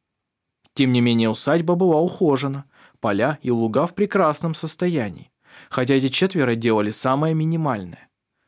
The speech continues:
Большая кухня содержалась в чистоте вплоть до самой маленькой детали,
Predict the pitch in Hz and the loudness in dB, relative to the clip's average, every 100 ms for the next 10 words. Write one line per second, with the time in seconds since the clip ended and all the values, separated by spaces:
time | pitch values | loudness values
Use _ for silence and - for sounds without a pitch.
0 | _ _ - 127 120 143 123 196 220 131 | _ _ -4 -2 0 0 0 -2 -4 -4
1 | - 113 113 117 113 110 - - 123 113 | -4 -4 -2 0 0 -2 -6 -6 -4 -4
2 | 151 170 - 180 170 170 - 156 151 160 | -4 -6 -2 0 0 0 0 0 0 0
3 | 120 120 120 135 156 117 104 107 | 0 0 -2 -4 -4 -6 -8 -10